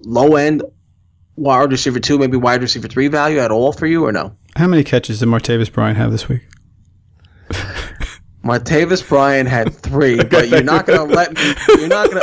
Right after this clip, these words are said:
Speaker 1: I, I, listen, you could say what you want about Martavis Bryant, but it's fine. And you, so far you're right. But I know you watch highlights, and I know you watch replays, and I know you saw the first play of the game against the Bears last week, and I know you saw the play again this week. He is,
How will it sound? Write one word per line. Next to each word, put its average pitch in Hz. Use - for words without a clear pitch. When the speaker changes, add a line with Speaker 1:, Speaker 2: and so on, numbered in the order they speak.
Speaker 1:
I, 156
I, 160
listen, 190
you 233
could 240
say 220
what 208
you -
want 147
about 151
Martavis 156
Bryant, 180
but 135
it's -
fine. 175
And 127
you, 135
so 196
far 214
you're 156
right. 151
But 139
I 147
know 175
you 208
watch 185
highlights, 117
and 127
I 120
know 135
you 147
watch 143
replays, 110
and 117
I 120
know 135
you 170
saw 151
the 127
first 131
play 123
of 117
the 113
game 113
against 110
the 104
Bears 147
last 156
week, 151
and 151
I 160
know 175
you 185
saw 170
the 151
play 160
again 156
this 156
week. 101
He 220
is, 233